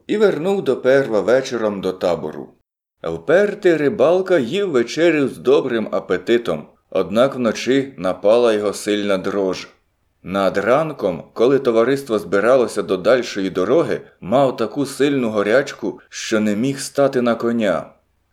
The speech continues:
Казав положити себе на солому, якою було вистелене нутро воза, і просив, щоби не переривали подорожі. Сповнено його бажання. У полудне попав в горячку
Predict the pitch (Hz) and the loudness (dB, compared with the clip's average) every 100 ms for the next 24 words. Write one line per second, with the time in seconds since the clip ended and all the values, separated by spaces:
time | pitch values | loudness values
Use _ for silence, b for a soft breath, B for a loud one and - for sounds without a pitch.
0 | _ 104 98 175 190 160 127 107 156 147 | _ -2 2 2 2 2 2 2 0 -2
1 | 131 107 123 131 120 131 113 151 147 92 | -2 2 2 2 -2 0 2 2 2 0
2 | 69 - - 92 117 151 151 107 98 110 | -6 -8 -4 -4 0 2 2 0 0 2
3 | 156 98 165 165 143 131 127 120 104 - | 2 2 0 0 2 4 2 0 -2 -4
4 | 95 107 95 110 101 85 76 B B 123 | 0 0 2 2 2 2 -2 B B -4
5 | 123 123 120 - 175 147 - 147 139 131 | -2 0 0 2 4 4 0 0 2 2
6 | 127 131 131 127 120 120 123 151 131 95 | 2 0 0 0 2 2 2 2 2 0
7 | - 107 92 85 85 76 73 - _ _ | -2 -2 -2 -6 -8 -8 -10 -12 _ _
8 | _ _ _ - - 139 120 101 92 90 | _ _ _ -18 0 2 4 0 -4 -6
9 | - 95 95 92 107 117 95 82 73 - | -4 -4 -2 -2 0 0 -2 -4 -10 -16
10 | _ _ _ _ - 90 90 92 90 127 | _ _ _ _ -8 -8 -4 -4 0 0
11 | 143 123 117 - 104 95 - 117 107 - | -2 -2 -4 -4 -4 -2 0 2 0 -4
12 | 92 101 101 98 - - 82 | -4 0 0 0 -2 -10 -10